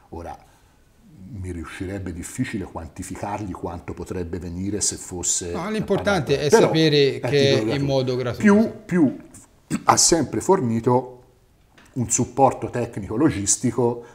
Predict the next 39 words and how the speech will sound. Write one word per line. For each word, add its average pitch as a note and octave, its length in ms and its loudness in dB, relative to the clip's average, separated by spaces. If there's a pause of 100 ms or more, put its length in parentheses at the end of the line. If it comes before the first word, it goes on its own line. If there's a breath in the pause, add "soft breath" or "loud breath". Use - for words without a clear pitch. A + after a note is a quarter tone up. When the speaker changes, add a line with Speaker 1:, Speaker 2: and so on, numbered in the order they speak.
Speaker 1:
del F#2+ 200 -4
suo C#3 180 2
personale A2+ 580 -2
tecnico, D#3 920 -2
dell'ufficio F2 520 -4
tecnico, B2+ 480 -6
compreso E2+ 500 -6
anche E2 260 -10
gli D#2 60 -8
operai, G2 480 0 (260 loud breath)
va E2+ 100 -12
bene, D#2 320 -10 (140 soft breath)
allacciamenti F2 760 -10
elettrici, G#2 580 -2
allacciamenti E2+ 760 -10
idrici, G2 380 -2
tutta - 220 0
una G#2 100 -4
serie F#3 280 -4
di B2 80 -4
cose G2 360 -6
che D2+ 200 -16
comunque - 400 -2
anche B2 160 -8
quelle F#2 340 -8
Speaker 2:
Che - 220 -6
vengono D3+ 380 2
Speaker 1:
hanno D#3 40 -2
Speaker 2:
fatte D3+ 340 0
quindi C#3 280 -2
da C3+ 160 -2
parte D3 480 0
di C#3+ 120 -2
personale C#3 760 2
Speaker 1:
de-, A#2+ 40 -6
Speaker 2:
del B2 160 -4
comune. D#3 260 -2
Speaker 1:
del D3+ 180 8
comune, D2+ 480 -12